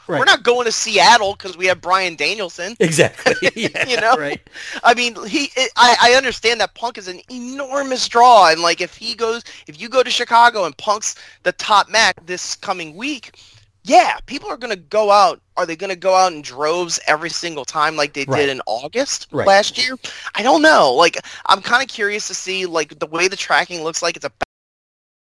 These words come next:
Speaker 1: about the same as the one in November, about seven thousand, which is nothing to sniff at. That's close to a sellout in the Wintrust Arena. So they're,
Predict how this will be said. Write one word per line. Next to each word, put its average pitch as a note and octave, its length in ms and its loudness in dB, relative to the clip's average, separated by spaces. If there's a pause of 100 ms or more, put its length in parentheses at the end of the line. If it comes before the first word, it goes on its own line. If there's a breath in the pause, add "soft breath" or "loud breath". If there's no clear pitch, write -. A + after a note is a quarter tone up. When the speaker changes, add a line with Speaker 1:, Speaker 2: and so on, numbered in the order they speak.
(220)
Speaker 1:
about D3+ 200 2
the - 60 -18
same D3+ 360 -8
as C#3 80 -12
the D3+ 80 -12
one C#3 180 -10
in C#3+ 80 -12
November, C3+ 380 -2
about C3+ 360 -2 (400 soft breath)
seven F#3 360 -2
thousand, C3+ 480 -2
which C#3+ 120 -14
is C#3 140 -14
nothing E3 320 -4
to A2+ 80 -14
sniff D3+ 340 -12
at. F#2+ 200 -8
That's - 240 -6 (120 soft breath)
close F3+ 220 -12
to D3+ 80 -12
a - 40 -12
sellout D3 500 -4
in A#2+ 80 -18
the A#2+ 80 -20
Wintrust C3+ 500 -14
Arena. G#2+ 320 -20
So D3 300 -6 (420 loud breath)
they're, D#3 300 0